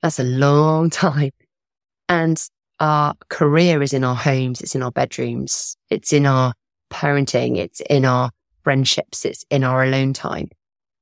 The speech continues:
it's in our rest time, because it's on our phone and it's on our laptop. So our careers are something that we have to have boundaries with, reminding us now of what Will Vanderhart was saying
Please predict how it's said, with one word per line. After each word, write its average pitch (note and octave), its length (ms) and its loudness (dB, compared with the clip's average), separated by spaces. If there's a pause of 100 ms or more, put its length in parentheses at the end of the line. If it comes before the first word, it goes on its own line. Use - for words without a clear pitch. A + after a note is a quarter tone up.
it's - 180 -2
in C#3 120 4
our B2+ 120 0
rest B2 320 -2
time, B2 240 0
because D#3 300 0
it's - 160 -4 (320)
on C#3+ 140 4
our C#3 140 2
phone C3 540 0 (140)
and C3 140 0
it's - 200 -4 (120)
on C3+ 160 2
our B2+ 100 2
laptop. - 480 -4 (640)
So D#3+ 320 0
our D3+ 160 2
careers D3+ 1080 0 (460)
are D3+ 140 2
something D#3 460 0
that D3+ 120 0
we D3+ 140 2
have D3 220 -2
to E3 80 -4
have C#3+ 200 -2 (180)
boundaries C#3 520 -2
with, B2+ 240 -4
reminding C3+ 420 0
us - 160 -6
now C3+ 220 0
of C3 120 -6
what - 160 0 (380)
Will D#3 160 2
Vanderhart D3+ 380 0
was C#3+ 100 -6
saying C#3 460 2